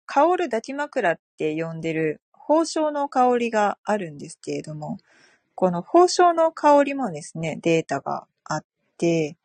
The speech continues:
で、これ鹿児島県で取れる献木なんですけど、献木はクスノキなんですけど、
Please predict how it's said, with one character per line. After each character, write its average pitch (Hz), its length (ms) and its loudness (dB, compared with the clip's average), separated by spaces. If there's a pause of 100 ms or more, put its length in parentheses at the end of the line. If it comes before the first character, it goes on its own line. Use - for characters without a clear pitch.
(800)
で、 220 280 2
こ 202 100 0
れ 185 80 4
鹿 226 180 0
児 320 100 4
島 403 300 -2
県 170 380 0
で - 240 -4 (1000)
取 175 200 4
れ 165 100 4
る 143 200 -4 (680)
献 185 280 -2
木 170 240 -2
な 160 140 -2
ん 151 80 -10
で - 80 -8
す - 100 -14
け - 120 -12
ど、 - 120 -16
献 269 300 0
木 269 220 2
は 233 100 6
ク - 100 -16
ス 220 100 -6
ノ 196 100 0
キ - 120 -10
な 226 120 -10
ん - 40 -14
で 196 60 -14
す - 80 -14
け - 140 -20
ど、 - 160 -14